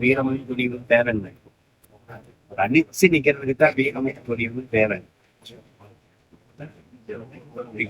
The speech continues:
கூட்டம் கூட்டமா நிக்கிறவங்க யாருன்னு நீங்க முடிவு எடுத்துக்கோங்க. தனிச்சு வீரத்தோடும் துணிவோடு நிக்கிறோம் நாங்க யாருன்னு நீங்க, நீங்க தான் முடிவு எடுத்துக்கோங்க.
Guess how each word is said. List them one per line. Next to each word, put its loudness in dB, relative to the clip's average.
கூட்டம் 6
கூட்டமா 6
நிக்கிறவங்க 0
யாருன்னு 4
நீங்க -4
முடிவு -4
எடுத்துக்கோங்க. -6
தனிச்சு 6
வீரத்தோடும் 2
துணிவோடு -6
நிக்கிறோம் -6
நாங்க 0
யாருன்னு -4
நீங்க, -10
நீங்க -4
தான் -10
முடிவு -20
எடுத்துக்கோங்க. -18